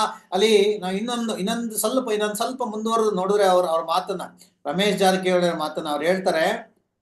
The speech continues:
"ಸಿದ್ದರಾಮಯ್ಯನ ಬಗ್ಗೆ ನನಗೆ ಗೌರವ ಇದೆ, ವಿಜೇಂದ್ರ ಬಗ್ಗೆ ಗೌರವ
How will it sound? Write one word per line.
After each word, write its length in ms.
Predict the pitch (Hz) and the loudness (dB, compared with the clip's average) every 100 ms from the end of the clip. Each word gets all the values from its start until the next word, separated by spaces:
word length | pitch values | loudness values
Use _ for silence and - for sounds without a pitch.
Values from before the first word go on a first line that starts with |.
| _ _ _ _ _ _ _ _ _ _ _ _ _ - | _ _ _ _ _ _ _ _ _ _ _ _ _ -8
"ಸಿದ್ದರಾಮಯ್ಯನ 760 | 190 180 262 262 262 247 226 | -4 2 4 4 4 2 0
ಬಗ್ಗೆ 240 | 214 214 247 | -2 0 -2
ನನಗೆ 260 | 220 202 | -4 -2
ಗೌರವ 320 | 185 190 175 | 0 2 2
ಇದೆ, 300 | 139 - - _ _ _ _ _ _ _ _ _ _ _ _ _ _ _ _ _ _ _ _ _ _ _ _ _ - | -2 -8 -18 _ _ _ _ _ _ _ _ _ _ _ _ _ _ _ _ _ _ _ _ _ _ _ _ _ -18
ವಿಜೇಂದ್ರ 360 | 143 202 208 214 | -4 -2 0 -2
ಬಗ್ಗೆ 300 | 202 202 180 | -2 -4 -2
ಗೌರವ 300 | 180 175 | -2 -2